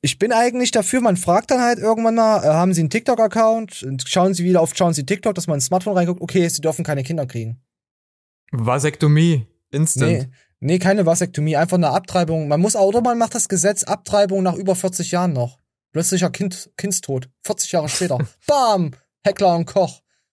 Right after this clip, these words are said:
Speaker 1: Die können uns auch sponsoren. Heckler und Koch. Geht ins Ohr, bleibt im
Speaker 2: Rheinmetall.
Speaker 1: Kopf. Scientology. Geht ins Ohr, bleibt im Kopf. Ah, Heckler und Koch. Sponsored by Heckler und Koch. Ha!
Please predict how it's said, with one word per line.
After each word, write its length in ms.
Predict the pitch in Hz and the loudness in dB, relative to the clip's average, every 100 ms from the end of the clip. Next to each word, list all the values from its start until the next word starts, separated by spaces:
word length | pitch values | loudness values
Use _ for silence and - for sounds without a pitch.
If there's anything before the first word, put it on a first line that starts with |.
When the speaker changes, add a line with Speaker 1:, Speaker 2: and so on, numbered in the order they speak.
| _ _ | _ _
Speaker 1:
Die 60 | 175 | -4
können 160 | 247 254 | -2 0
uns 80 | |
auch 140 | 202 240 | 2 2
sponsoren. 680 | - 196 180 151 127 123 _ | 2 0 2 0 0 -4 _
Heckler 300 | 185 190 226 | -6 0 2
und 100 | 175 | 0
Koch. 300 | - 185 - _ _ _ _ _ | -2 -6 -8 _ _ _ _ _
Geht 160 | - 156 | -8 -6
ins 160 | 135 | -6
Ohr, 120 | - 127 | -4 -2
bleibt 100 | 120 | 0
im 60 | |
Speaker 2:
Rheinmetall. 420 | 151 156 - 127 120 | 2 2 0 -2 -2
Speaker 1:
Kopf. 300 | 113 - - _ _ _ _ _ _ _ - | -4 -8 -12 _ _ _ _ _ _ _ -4
Scientology. 840 | 208 208 - 214 190 170 147 131 - _ - | -2 -2 0 0 0 0 -2 -4 -6 _ -6
Geht 160 | 185 | -4
ins 180 | 156 139 | -2 -4
Ohr, 220 | 151 139 | -2 -4
bleibt 260 | 127 156 135 | -2 -4 -2
im 80 | 135 | -4
Kopf. 340 | 151 127 - _ | -6 -8 -12 _
Ah, 220 | - 147 | -6 -4
Heckler 300 | 123 165 147 | -4 -6 -4
und 80 | 127 | -6
Koch. 280 | 127 127 - _ | -4 -8 -12 _
Sponsored 420 | - 208 202 175 131 | -6 -2 -2 -2 -4
by 80 | |
Heckler 300 | 143 170 175 147 | -6 -4 -4 -4
und 60 | |
Koch. 260 | 127 131 - _ _ - | -4 -8 -10 _ _ -2
Ha! 220 | 262 - | -2 -2